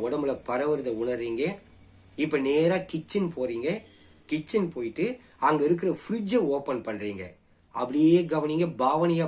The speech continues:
பாருங்க. அந்த ஃப்ரிட்ஜை ஓபன் பண்றீங்க. ஃப்ரிட்ஜுக்குள்ள இருந்து சில்லுன்னு காத்து உங்க முகத்துல படுறத அப்படியே ஃபீல் பண்ணுங்க. ஃப்ரிட்ஜில் இருந்து சில்லுன்னு வரக்கூடிய காற்று அப்படியே உங்க முகத்துல படுது, சில்லுன்னு இருக்கு. அப்படியே ஃபீல் பண்ணுங்க அதை.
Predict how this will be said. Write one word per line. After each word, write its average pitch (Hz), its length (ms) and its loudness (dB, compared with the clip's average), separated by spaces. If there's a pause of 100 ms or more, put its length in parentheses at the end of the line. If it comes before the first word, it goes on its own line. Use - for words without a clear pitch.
பாருங்க. 143 300 -4 (380)
அந்த 151 140 2 (100)
ஃப்ரிட்ஜை 180 340 2 (160)
ஓபன் 151 340 0
பண்றீங்க. 107 360 -4 (800)
ஃப்ரிட்ஜுக்குள்ள 196 600 2
இருந்து 175 180 -2 (160)
சில்லுன்னு 214 540 -2 (120)
காத்து 160 280 -2 (100)
உங்க 139 140 0 (140)
முகத்துல 151 460 -2 (140)
படுறத 127 280 -6 (100)
அப்படியே 156 340 4 (100)
ஃபீல் 170 280 -2
பண்ணுங்க. 156 280 -2 (760)
ஃப்ரிட்ஜில் 175 460 2
இருந்து 165 220 0 (440)
சில்லுன்னு 220 480 0
வரக்கூடிய 151 380 -2 (240)
காற்று 165 480 0
அப்படியே 147 280 4
உங்க 135 140 -2 (100)
முகத்துல 160 360 0 (100)
படுது, 135 300 2 (460)
சில்லுன்னு 208 460 0
இருக்கு. 123 200 -4
அப்படியே 151 300 0
ஃபீல் 180 340 -2
பண்ணுங்க 143 320 -4
அதை. 151 160 -2